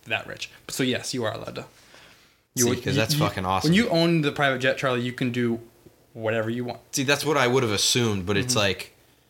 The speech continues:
Speaker 1: You never know. It, it could be, like, a, a fire aviation, like, you know, it could be dan-, I mean, it's dangerous.
Speaker 2: Like, it could be, like, it could be, I was just, like, thinking, like, maybe, like, the pilots could lose their licenses and shit.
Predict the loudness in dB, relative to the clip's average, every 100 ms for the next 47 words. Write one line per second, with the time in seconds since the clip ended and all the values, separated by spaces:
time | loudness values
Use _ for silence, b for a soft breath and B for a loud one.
0 | _ _ _ _ b b b b -4 0
1 | 0 0 2 0 0 0 2 2 2 2
2 | -2 -4 -8 -2 0 2 0 0 -2 -2
3 | -2 -4 -4 -6 -10 _ _ _ _ _
4 | -10 -8 -4 -4 -4 -6 -10 -6 -6 -6
5 | -4 -4 -2 -6 -8 -2 0 2 2 2
6 | 0 2 2 4 4 2 0 -2 0 -2
7 | 0 0 2 0 -2 0 0 -2 B B
8 | B B _ -20 -4 -4 -2 -2 -2 -2
9 | 0 0 -2 -6 -2 0 0 -2 -4 -2
10 | -2 -2 -2 -2 -4 -4 -6 -6 -8 -8
11 | -8 -10